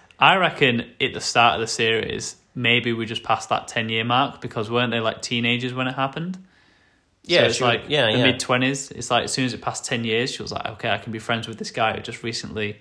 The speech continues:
Speaker 1: uh, had his wife leave him."
Speaker 2: Yeah, but it was nearly twenty years that she was holding on to these stolen
Speaker 1: Yeah.
Speaker 2: goods as mementos, really.
Speaker 1: Yeah.
Speaker 2: So she, she's actually a legitimate criminal.
Speaker 1: She's genuinely proud of it.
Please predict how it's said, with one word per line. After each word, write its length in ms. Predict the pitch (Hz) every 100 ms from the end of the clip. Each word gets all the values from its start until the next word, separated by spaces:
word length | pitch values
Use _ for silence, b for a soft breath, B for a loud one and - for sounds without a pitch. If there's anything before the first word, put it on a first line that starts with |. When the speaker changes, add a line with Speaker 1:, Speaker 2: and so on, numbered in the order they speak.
| b b b b -
Speaker 1:
uh, 320 | 110 110 107
had 200 | - 120
his 160 | 104 -
wife 260 | 110 107
leave 160 | 117 -
him." 200 | - 117 _ _ _ _
Speaker 2:
Yeah, 260 | - 156 - - -
but 100 | 135
it 40 |
was 140 | 131
nearly 760 | 139 143 143 135 127 117 117 135
twenty 340 | - 135 127 110
years 540 | 107 123 110 - -
that 180 | - -
she 180 | - 110
was 340 | 113 104 - _ _
holding 340 | - 123 123 117
on 140 | 110
to 80 | 107
these 200 | 110 101
stolen 420 | - 123 160 117
Speaker 1:
Yeah. 60 | 101
Speaker 2:
goods 280 | 117 117 -
as 180 | 104 131
mementos, 1200 | 127 120 120 139 143 - - - - - - - B B B -
really. 640 | 117 123 120 65 67 - _ _ _ _ 120
Speaker 1:
Yeah. 340 | 120 107 101 - _
Speaker 2:
So 160 | -
she, 260 | 120 180 170
she's 260 | - 202 131
actually 320 | 110 110 110
a 60 | 104
legitimate 500 | 104 127 117 - -
criminal. 420 | - 95 90 101
Speaker 1:
She's 180 | 170 123 135 120 -
genuinely 420 | - 156 110 110
proud 280 | 104 135 165
of 80 |
it. 100 | 80